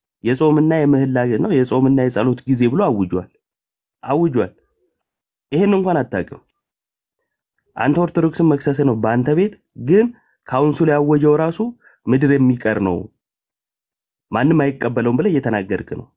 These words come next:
ቤተ ክርስቲያን ላይ ልቅ አፋቸውን ለመልቀቅ ሲሉ ዞር ብለው እንኳን አያስተውሉ።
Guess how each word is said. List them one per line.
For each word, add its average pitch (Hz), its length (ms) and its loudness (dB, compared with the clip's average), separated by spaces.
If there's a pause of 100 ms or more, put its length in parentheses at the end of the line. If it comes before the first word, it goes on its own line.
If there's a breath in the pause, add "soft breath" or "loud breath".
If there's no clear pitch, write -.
(1040)
ቤተ 139 280 2
ክርስቲያን 165 440 -2
ላይ 170 120 0 (200)
ልቅ 135 320 0
አፋቸውን 139 480 0
ለመልቀቅ 139 540 0
ሲሉ 175 200 -2 (380)
ዞር 160 280 2
ብለው 147 220 2
እንኳን 156 260 0
አያስተውሉ። 95 460 -2